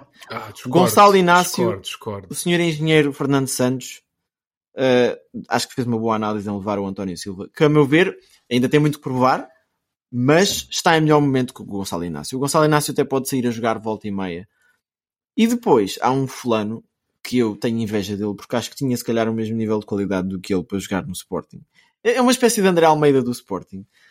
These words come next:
Speaker 2: que é o Mateus Reis. O Mateus Reis não é jogador para o Sporting, nem para o Benfica, nem para o Braga,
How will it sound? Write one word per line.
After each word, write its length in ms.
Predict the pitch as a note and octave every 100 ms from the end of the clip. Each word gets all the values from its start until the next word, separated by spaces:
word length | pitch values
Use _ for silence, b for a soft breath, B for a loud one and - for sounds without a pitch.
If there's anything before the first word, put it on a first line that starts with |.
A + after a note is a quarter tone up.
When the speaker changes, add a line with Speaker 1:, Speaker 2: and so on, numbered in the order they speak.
| b _ _ _ _ _
Speaker 2:
que 100 | -
é 60 | F#3+
o 40 |
Mateus 320 | F#3 F#3+ G3
Reis. 420 | F#3+ E3 B2 - _ _ b b b b _ _ _ _ -
O 80 |
Mateus 340 | F3 A3 F3+ B2
Reis 220 | B2 A#2+
não 120 | B2+ C3
é 60 |
jogador 360 | B2+ A#2+ A#2+ B2
para 100 | A#2+
o 40 |
Sporting, 420 | B2 - A2+ G#2
nem 120 | D#3 G3
para 100 | F#3+
o 40 |
Benfica, 400 | F3 D#3+ E3 D#3
nem 140 | D#3+
para 120 | F3 F#3+
o 60 |
Braga, 460 | D3 A2+ F#2+ F2